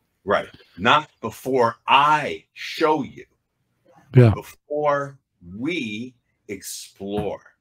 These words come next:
Speaker 1: Explore is what I call a valuable activity verb.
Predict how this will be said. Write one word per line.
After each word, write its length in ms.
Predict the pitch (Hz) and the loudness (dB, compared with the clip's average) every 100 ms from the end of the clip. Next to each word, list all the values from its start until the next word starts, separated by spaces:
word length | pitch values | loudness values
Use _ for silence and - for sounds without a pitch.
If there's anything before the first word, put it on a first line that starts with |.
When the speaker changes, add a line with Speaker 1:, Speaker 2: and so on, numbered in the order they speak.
| _ _ _ - | _ _ _ -20
Speaker 1:
Explore 520 | 92 - - 135 143 139 | -18 -18 -8 -4 -4 -6
is 120 | 127 | -10
what 180 | 107 95 | -10 -8
I 100 | 95 | -8
call 260 | 107 92 85 | -8 -8 -10
a 60 | |
valuable 800 | 76 71 85 98 110 98 98 98 82 | -12 -6 -6 -4 -8 -8 -10 -10 -14
activity 680 | 82 _ 98 87 80 73 | -16 _ -16 -14 -16 -18
verb. 220 | - - | -20 -20